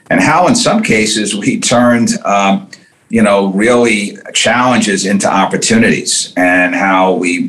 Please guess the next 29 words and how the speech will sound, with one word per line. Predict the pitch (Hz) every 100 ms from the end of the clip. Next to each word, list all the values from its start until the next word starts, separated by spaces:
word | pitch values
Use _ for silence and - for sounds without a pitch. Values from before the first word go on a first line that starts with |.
| -
we | 87 82
made | 80 104 113
those | 98 90 90
opportunities, | 82 82 80 92 87 85 82 80 - - - - -
you | 95
know, | 90 87
really, | 85 85 101 101 98 92 87
um, | 82 85 82 80 78 78 -
uh, | 78 76 76 -
t-, | - -
uh, | -
took | 117 101
advantage | 87 107 117 98 92
of, | 85 -
of | -
situations | - 87 80 82 82 82 85 78 82
where, | 85 80 - - _ -
you | 90
know, | 87
we | 87
saw | - - 110
the | 92
silver | - 110 107
lining, | 95 98 104 98 85
we | 80
saw | 80 - 95
the | 92
way | 90 90
to, | 90 90 87 80